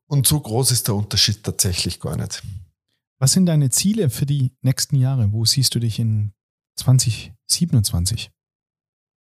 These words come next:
Speaker 1: In siebenundzwanzig Jahren?
Speaker 2: Zwanzig siebenundzwanzig.
Speaker 1: Zwanzig siebenundzwanzig. Ähm, boah, das kann ich nicht sagen.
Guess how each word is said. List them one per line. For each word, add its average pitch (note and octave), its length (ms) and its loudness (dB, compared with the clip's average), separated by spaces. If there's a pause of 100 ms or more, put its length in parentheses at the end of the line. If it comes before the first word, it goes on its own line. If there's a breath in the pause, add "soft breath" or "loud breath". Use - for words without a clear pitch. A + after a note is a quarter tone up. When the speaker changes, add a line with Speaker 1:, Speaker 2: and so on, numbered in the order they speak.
(580)
Speaker 1:
In A2+ 120 6
siebenundzwanzig E3+ 760 0
Jahren? C3+ 400 0 (480)
Speaker 2:
Zwanzig C3 440 4
siebenundzwanzig. A2 680 0
Speaker 1:
Zwanzig D3+ 380 0
siebenundzwanzig. G#2 840 -2 (840)
Ähm, A#2 1000 0 (1400 loud breath)
boah, - 220 0
das F2+ 160 2
kann G#2 180 0
ich F2 80 0
nicht D#2+ 200 -2
sagen. D2 340 -4